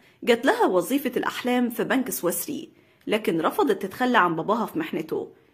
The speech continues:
وقالت له: "هشتغل معاكي بابي ببلاش لحد ما نعدي الأزمة سوا". ونزلت موظفة صغيرة في فرع القليوبية، وكانت مسؤولة خط إنتاج عربيات النقل التقيل، واحتكت مباشرة بالسواقين، وفضلت تترقى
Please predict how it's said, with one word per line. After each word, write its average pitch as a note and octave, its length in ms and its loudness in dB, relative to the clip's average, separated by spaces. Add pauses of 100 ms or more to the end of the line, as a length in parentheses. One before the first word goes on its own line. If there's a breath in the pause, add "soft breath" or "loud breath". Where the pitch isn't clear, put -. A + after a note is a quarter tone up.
(120)
وقالت B3 440 2
له: A3+ 200 0 (340 loud breath)
"هشتغل E4 480 2
معاكي G3 300 2
بابي A3 340 -2
ببلاش E3 520 -2 (200)
لحد G3+ 320 2
ما F#3 120 -2
نعدي G3 360 -2
الأزمة D#3 320 -4
سوا". B2+ 320 -4 (560 soft breath)
ونزلت D4+ 480 2
موظفة G3 440 2
صغيرة F#3 500 0
في A3 80 -8
فرع D4 240 -2
القليوبية، D#3 680 -2 (300 soft breath)
وكانت F3+ 380 0
مسؤولة G#3+ 440 0
خط E4 300 -4
إنتاج G#3+ 380 0
عربيات F3 480 0
النقل A3+ 280 0
التقيل، C#3 580 -4 (380 soft breath)
واحتكت F4+ 480 0
مباشرة B3 580 0
بالسواقين، E3 840 -2 (340 soft breath)
وفضلت C#4 440 2
تترقى A#3 560 0